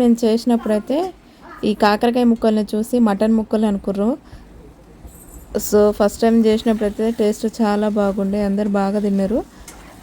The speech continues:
And చాలా రోజులు అవుతుంది కదా అని చెప్పేసి మళ్ళీ చేస్తున్నా అనమాట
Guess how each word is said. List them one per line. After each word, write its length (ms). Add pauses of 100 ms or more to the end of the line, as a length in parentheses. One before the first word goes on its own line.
(680)
And 240 (1700)
చాలా 300
రోజులు 260
అవుతుంది 320
కదా 280
అని 140
చెప్పేసి 520
మళ్ళీ 200 (220)
చేస్తున్నా 480
అనమాట 280